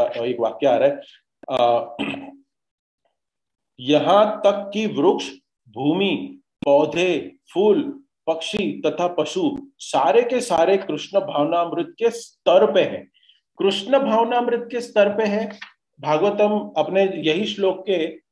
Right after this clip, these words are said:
तात्पर्य में, अ, fifth line में आप पढ़ सकते हैं, fifth line में। मैं एक बार फिर पढ़ना चाहूंगा, "यहाँ तक कि वृक्ष,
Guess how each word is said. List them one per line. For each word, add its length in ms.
तात्पर्य 580
में, 300
अ, 240
fifth 540
line 240
में 140
आप 160
पढ़ 140
सकते 300
हैं, 80
fifth 320
line 260
में। 220
मैं 200
एक 140
बार 160
फिर 220
पढ़ना 240
चाहूंगा, 460
"यहाँ 640
तक 300
कि 120
वृक्ष, 440